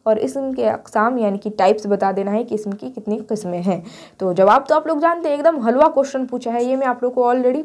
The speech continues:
पढ़ा चुकी हूँ। इसम मतलब उर्दू ग्रामर का लगभग टॉपिक मैं आप लोग को कंप्लीट करा चुकी हूँ। ज़रा इसका भी जवाब देख लेते हैं, देखते हैं जवाब में क्या लिखा है।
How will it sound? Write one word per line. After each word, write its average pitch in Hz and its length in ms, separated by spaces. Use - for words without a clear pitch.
पढ़ा 190 280
चुकी 202 360
हूँ। 208 320
इसम 233 340
मतलब 262 280
उर्दू 302 180
ग्रामर 294 300
का 311 220
लगभग 269 500
टॉपिक 233 380
मैं 208 60
आप 190 140
लोग 202 100
को 196 100
कंप्लीट 165 380
करा - 220
चुकी - 260
हूँ। 165 220
ज़रा 202 140
इसका 208 240
भी 233 120
जवाब 226 320
देख 214 200
लेते 214 220
हैं, 277 160
देखते 214 260
हैं 277 100
जवाब 196 300
में 196 100
क्या 196 200
लिखा 190 240
है। 226 180